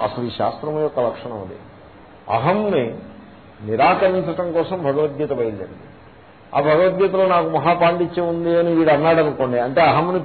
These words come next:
పెంచినట్లయింది. So just the opposite effect పడుతుందన్నమాట. అంచేతనే వేదాంతం చాలా కఠినమైన సంగతి. ఎందుకంటే మీరు చదివేది ఒకటి ఉంటుంది, దాని ఎఫెక్ట్ ఆపోజిట్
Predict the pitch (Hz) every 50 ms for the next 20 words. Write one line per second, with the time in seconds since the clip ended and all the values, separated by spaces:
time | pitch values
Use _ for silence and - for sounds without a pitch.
0 | - 147 151 160 147 185 175 175 185 160 - 135 117 101 90 - - - - -
1 | - - - - - - - - - 170 147 123 120 185 185 - - - - 220
2 | 196 202 208 180 170 165 - 202 202 160 180 190 175 196 170 - - 180 - -
3 | - 151 135 131 120 107 - - 101 90 82 82 85 85 - - - - - -
4 | - - - - - - - 104 113 139 175 180 180 196 190 170 156 156 170 180
5 | 180 175 175 175 160 143 160 151 151 151 - 131 - 135 139 151 147 147 143 135
6 | 120 113 120 98 95 92 - - - - - - - - - - 113 123 139 151
7 | 156 139 117 120 110 95 90 - - - - - - - - - - - - -
8 | - - - - - 131 139 156 156 147 151 143 - 139 139 147 165 180 190 185
9 | 185 175 143 165 160 165 170 170 165 185 180 170 180 185 190 170 165 151 147 139
10 | 135 - 180 180 - - 165 127 131 131 - 202 202 170 185 175 -